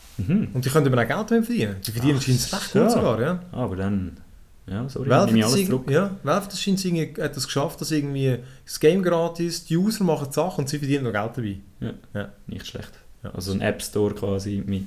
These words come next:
Speaker 2: Ja,
Speaker 1: äh,
Speaker 2: genau.
Speaker 1: <laughs>
Speaker 2: Das
Speaker 1: ja.
Speaker 2: läuft, glaub,
Speaker 1: Ja, aber
Speaker 2: äh,
Speaker 1: so wollen sie es auch machen. Und, ja.
Speaker 2: mit Vorbehalt, aber ich bin ziemlich sicher, dass das dort wirklich so läuft, dass das
Speaker 1: Mhm.
Speaker 2: irgendwie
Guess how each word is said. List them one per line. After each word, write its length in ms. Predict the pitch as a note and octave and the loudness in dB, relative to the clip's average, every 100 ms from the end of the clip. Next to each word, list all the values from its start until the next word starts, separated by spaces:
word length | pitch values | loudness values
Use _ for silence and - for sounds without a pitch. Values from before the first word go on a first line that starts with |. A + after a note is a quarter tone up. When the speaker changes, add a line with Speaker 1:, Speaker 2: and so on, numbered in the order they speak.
| - | -4
Speaker 2:
Ja, 220 | B2 E3+ | 0 0
Speaker 1:
äh, 20 | |
Speaker 2:
genau. 220 | G#3 F#3 F#3 | 0 0 -2
Speaker 1:
<laughs> 60 | - D3+ - - - - - - - - - | -4 -8 -8 -12 -18 -20 -20 -20 -20 -20 -10
Speaker 2:
Das 160 | - C3 | -6 -4
Speaker 1:
ja. 80 | |
Speaker 2:
läuft, 140 | D3+ D#3+ | -4 0
glaub, 260 | D3+ C#3+ C3+ | 2 2 6
Speaker 1:
Ja, 60 | |
aber 140 | C3 D#3 | 8 8
Speaker 2:
äh, 40 | |
Speaker 1:
so 160 | C#3+ D3 | 8 6
wollen 160 | C3+ | 6
sie 120 | B2+ G#2 | 2 0
es 60 | |
auch 100 | G2 | 0
machen. 220 | F#2+ F2 F2+ - - | 0 -2 -6 -12 -12
Und, 260 | - G2 - | -6 -6 -6
ja. 140 | - D#2+ | -4 0
Speaker 2:
mit 120 | C3 | 2
Vorbehalt, 360 | F#3+ A3+ A3+ E3 | 6 6 6 2
aber 80 | |
ich 60 | C3+ | 0
bin 140 | D#3 | 0
ziemlich 220 | - F#3 F3 | 4 4 4
sicher, 160 | F3 | 0
dass 100 | D#3 | -6
das 120 | D3 C3+ | -6 -2
dort 140 | D3 | 0
wirklich 180 | C#3+ D3+ | 0 -4
so 80 | C#3 | -4
läuft, 340 | A#2 A#2 A#2 | -2 -2 -4
dass 140 | A2+ - | -6 -4
das 120 | G2+ | -2
Speaker 1:
Mhm. 60 | A2+ | -2
Speaker 2:
irgendwie 300 | A2 G#2+ | -4 -4